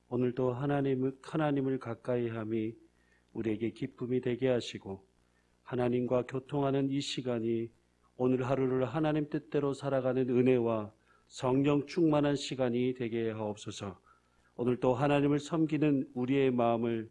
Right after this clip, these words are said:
복되게 하여 주실 것을 믿습니다. 예수 그리스도의 이름으로 감사하며 기도드립니다. 아멘. 오늘 하나님 말씀은 사사기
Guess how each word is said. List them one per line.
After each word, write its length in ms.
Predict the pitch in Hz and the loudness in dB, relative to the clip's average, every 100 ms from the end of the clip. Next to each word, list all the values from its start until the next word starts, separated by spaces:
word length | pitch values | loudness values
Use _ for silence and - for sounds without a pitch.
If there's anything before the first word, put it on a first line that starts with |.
| - | -2
복되게 500 | 139 - 151 135 139 | -2 0 -4 0 0
하여 240 | 135 131 | 2 0
주실 260 | 131 120 127 | -2 -6 -6
것을 460 | 123 - 127 131 | -6 -2 0 0
믿습니다. 640 | 139 120 - 120 104 95 90 _ _ _ _ 123 | -2 -4 -4 -4 -4 -6 -10 _ _ _ _ -2
예수 280 | 123 - 135 | -2 0 -2
그리스도의 420 | 139 127 139 135 | 0 0 0 2
이름으로 500 | 135 127 131 135 131 | 2 2 2 0 -2
감사하며 1040 | 139 135 147 151 135 143 139 139 147 156 | 0 2 2 2 4 4 6 6 4 0
기도드립니다. 840 | - 139 139 131 123 110 101 95 80 _ _ _ _ - | -6 0 2 4 4 2 2 -2 -6 _ _ _ _ -10
아멘. 520 | 104 104 123 107 85 - _ _ _ _ | -4 0 2 0 -4 -14 _ _ _ _
오늘 640 | 127 123 143 143 139 143 135 - | -4 2 4 4 2 0 -6 -10
하나님 340 | 139 139 147 | -4 0 2
말씀은 800 | 139 135 131 - 135 139 156 151 - _ _ | 4 4 2 0 2 4 2 -2 -12 _ _
사사기 920 | - 139 147 139 131 127 147 - | -10 -4 0 0 2 0 0 -4